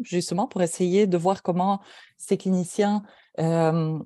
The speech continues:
souhaitent améliorer leur pratique, qu'est-ce qui peut être utile pour, euh, pour Yale. Et de mon côté, j'essaie aussi de développer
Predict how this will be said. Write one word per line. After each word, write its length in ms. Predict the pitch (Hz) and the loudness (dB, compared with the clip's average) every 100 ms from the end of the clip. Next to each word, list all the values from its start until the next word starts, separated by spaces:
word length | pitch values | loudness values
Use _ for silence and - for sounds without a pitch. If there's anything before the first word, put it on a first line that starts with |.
| - - | -14 -10
souhaitent 460 | - - 202 202 196 - | -8 0 2 2 2 2
améliorer 500 | 190 202 185 196 190 | 4 4 2 0 -4
leur 140 | 165 | -4
pratique, 540 | - 170 - - - - | -4 -4 -4 -8 -10 -4
qu'est-ce 180 | 196 | -4
qui 60 | 165 | 0
peut 80 | 180 | -2
être 180 | 175 180 | 0 -4
utile 380 | - 247 240 | -2 2 2
pour, 320 | - 196 170 175 | 0 -2 -2 -2
euh, 120 | 160 | -2
pour 220 | - 160 | -4 -4
Yale. 380 | 170 320 392 - _ | -2 -2 -2 -4 _
Et 280 | 196 220 370 - _ _ _ _ _ - | 2 2 0 -6 _ _ _ _ _ 0
de 140 | 190 | 4
mon 220 | 202 254 | 6 6
côté, 440 | 254 190 - 233 269 | 4 0 0 0 0
j'essaie 260 | 190 202 | -2 0
aussi 240 | 190 - 226 | 0 0 0
de 80 | |
développer 560 | 190 202 180 185 247 | 2 0 0 -2 -4